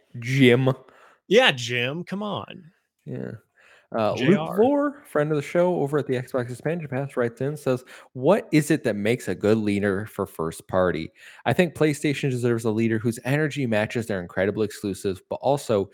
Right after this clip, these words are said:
Speaker 1: he has guided them to great success. Phil saved Xbox in the dark times, but they've also struggled.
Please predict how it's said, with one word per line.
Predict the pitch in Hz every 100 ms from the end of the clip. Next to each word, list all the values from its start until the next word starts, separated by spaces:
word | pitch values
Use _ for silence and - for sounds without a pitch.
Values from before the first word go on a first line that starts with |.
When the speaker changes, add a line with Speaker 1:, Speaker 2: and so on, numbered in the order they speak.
| - -
Speaker 1:
he | 123
has | 113 104
guided | 104 101 107 98
them | 98
to | 95
great | 95 76 -
success. | - - 101 87 - - - _
Phil | 175 185
saved | 180 160 123
Xbox | 117 - 110 -
in | 101
the |
dark | 92 98 95
times, | - 95 95 -
but | 98
they've | 95 92
also | - 98 - 98
struggled. | - 82 71 -